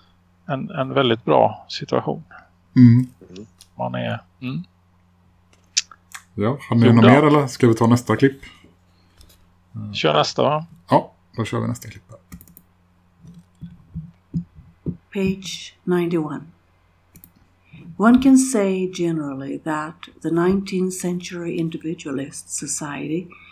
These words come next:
Speaker 3: came about through the disintegration of the small group of the family and the church. And once these groups lost their importance, the individual was left substantially isolated.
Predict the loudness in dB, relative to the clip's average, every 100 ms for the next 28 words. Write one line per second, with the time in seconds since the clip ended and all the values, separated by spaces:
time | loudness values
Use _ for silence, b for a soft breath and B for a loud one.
0 | b b b _ 0 2 2 -2 -2 -4
1 | -8 -8 2 2 4 -2 -4 -4 -4 -2
2 | -6 -6 -6 -2 -2 -4 -4 -4 -4 -8
3 | -10 -10 -12 _ _ -14 -10 -8 -2 0
4 | 0 -2 -4 -6 -6 -6 -8 -8 -6 -4
5 | -4 -6 -8 -8 -10 -6 -4 -4 -6 -8
6 | -8 -8 -16 -18 _ _ _ _ _ _
7 | _ _ _ _ _ _ _ _ _ _
8 | _ 2 2 4 4 4 2 -8 -12 -12
9 | -2 0 0 -4 -4 -4 -4 -4 -2 -2
10 | -4 -8 -4 -4 -4 -6 -8 -10 -8 -8
11 | -8 -12 -4 0 0 2 0 0 -2 -6
12 | -6 -4 -4 -6 -16 -8 -4 -4 -4 -4
13 | -4 -4 -6 -6 -6 -8 -6 -6 -6 -12
14 | -14